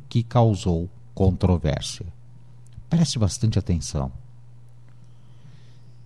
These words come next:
Esta é uma oração de abertura no Senado de Kansas. Talvez queira ler esta oração que foi feita em Kansas,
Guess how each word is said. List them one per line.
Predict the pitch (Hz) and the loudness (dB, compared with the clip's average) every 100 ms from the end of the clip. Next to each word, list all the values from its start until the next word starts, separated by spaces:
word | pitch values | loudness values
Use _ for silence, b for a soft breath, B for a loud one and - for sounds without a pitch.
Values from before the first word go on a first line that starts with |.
| - - - - - - - | -18 -18 -20 -20 -18 -20 2
Esta | 180 185 190 | 6 8 8
é | |
uma | 175 | 10
oração | 160 113 90 - 135 135 - - - | 10 8 4 8 10 10 6 -4 -2
de | - | 4
abertura | 95 90 87 - 139 147 101 73 - - | 4 6 2 4 8 8 6 2 -4 0
no | 98 | 2
Senado | 95 - 87 85 101 87 | 4 6 6 8 6 6
de | 80 | 2
Kansas. | - 76 69 65 - - - - - - - - - - b b b - | 0 2 0 0 -6 -10 -12 -14 -18 -18 -18 -18 -18 -18 b b b 2
Talvez | 117 98 151 139 | 6 10 8 8
queira | - 135 117 95 | 8 8 8 6
ler | 87 101 95 | 8 8 8
esta | 90 - 90 | 4 2 2
oração | 80 76 - 120 123 - - | 2 0 4 8 8 8 2
que | 90 | -2
foi | 90 78 | 0 2
feita | - 101 85 | 4 4 4
em | 76 | 0
Kansas, | - 123 139 139 76 - | 8 12 12 10 0 -4